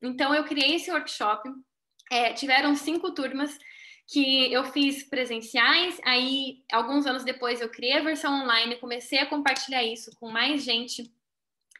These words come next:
é, por esse simples, por esse simples desejo de passar esse conhecimento pra frente. E esse era o meu desejo com vocês aqui hoje, passar um pouquinho dessa inspiração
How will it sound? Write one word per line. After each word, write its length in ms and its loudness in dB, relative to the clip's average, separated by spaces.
é, 600 4
por 140 4
esse 280 4
simples, 840 -2
por 120 2
esse 180 -2
simples 420 2
desejo 460 2
de 120 -10
passar 760 0
esse 200 -6
conhecimento 760 -4
pra 180 -4
frente. 440 -12
E 120 -4
esse 420 2
era 360 2
o 40 -4
meu 220 2
desejo 440 0
com 120 -6
vocês 340 -6
aqui 180 -10
hoje, 180 -10
passar 280 -4
um 180 -4
pouquinho 600 -2
dessa 260 0
inspiração 720 -6